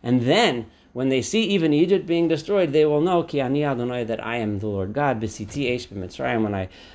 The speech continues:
place the fire of destruction upon Egypt, the Nishbru, Kol Ozra, and all of those that assist her will be gone as well. "Bayomahu yetzu malachim milefonai batzim."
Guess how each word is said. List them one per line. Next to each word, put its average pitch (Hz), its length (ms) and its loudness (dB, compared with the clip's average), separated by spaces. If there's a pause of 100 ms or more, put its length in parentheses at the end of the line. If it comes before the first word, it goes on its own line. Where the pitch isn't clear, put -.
(140)
place 123 220 0
the 113 100 -6
fire 117 280 0
of 107 80 0
destruction 107 480 -6
upon 95 280 -8
Egypt, 113 320 -2
the 107 60 -6
Nishbru, 113 560 -4
Kol 98 360 0
Ozra, 117 340 0
and 107 100 -2
all 147 200 4
of 156 140 -2
those 175 300 4 (260)
that 127 160 -2
assist - 400 -2
her 110 260 -4 (220)
will 117 120 -4
be 120 120 -2
gone 127 280 -2
as 107 160 -2
well. 95 320 0 (340)
"Bayomahu 156 580 2
yetzu 139 320 -2
malachim 135 460 -2
milefonai 120 580 -2
batzim." 110 500 0